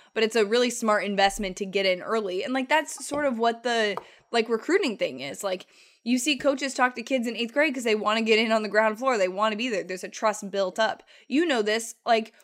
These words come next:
we talk to a ton, we used to talk to a lot of young athletes. Like, that was something that Bleacher Report really invested in. And, like, a lot of those athletes, one per-, in particular, Najee Harris, like, he, we started working with him when he was still in high school.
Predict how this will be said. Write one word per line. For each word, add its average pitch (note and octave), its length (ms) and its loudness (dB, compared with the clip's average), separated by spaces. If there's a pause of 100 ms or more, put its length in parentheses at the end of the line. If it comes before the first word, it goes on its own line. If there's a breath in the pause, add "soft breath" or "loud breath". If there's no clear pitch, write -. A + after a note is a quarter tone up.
we C#4 180 0
talk C#4 280 0
to B3 260 -2
a G#3 60 -6
ton, A3+ 440 -2 (400 soft breath)
we C#4 140 0
used E4 120 2
to D4+ 60 -8
talk B3+ 200 2
to B3 60 -2
a G#3 40 2
lot G3 440 4
of G3 120 -2
young F#3+ 240 -2
athletes. - 360 -12
Like, F#3+ 180 -6
that G#3 160 4
was A3 120 0
something G#3+ 280 -2
that F#3+ 120 -4
Bleacher G3 240 -2
Report G3 320 -4
really F#3+ 240 -2
invested F#3 460 -4
in. C#4+ 260 0 (500 soft breath)
And, A#3 240 4
like, A3 300 2 (180 soft breath)
a A3+ 140 8
lot G3+ 220 6
of E4 100 -2
those A3 180 0
athletes, G#3+ 520 -6
one F#3 400 -6
per-, - 100 -14
in G3+ 220 -10
particular, B3 480 -4
Najee G3+ 300 -4
Harris, C4 420 0
like, F#3+ 240 -2 (360 soft breath)
he, A#3+ 300 -4
we A3+ 260 -4
started C4+ 300 0
working G#3+ 260 -2
with G#3 140 -8
him G#3 220 -4
when G3+ 140 -6
he G3 180 -8
was G#3+ 180 -6
still F#3 180 -2
in A3+ 80 -6
high G#3+ 140 -8
school. F3+ 400 -6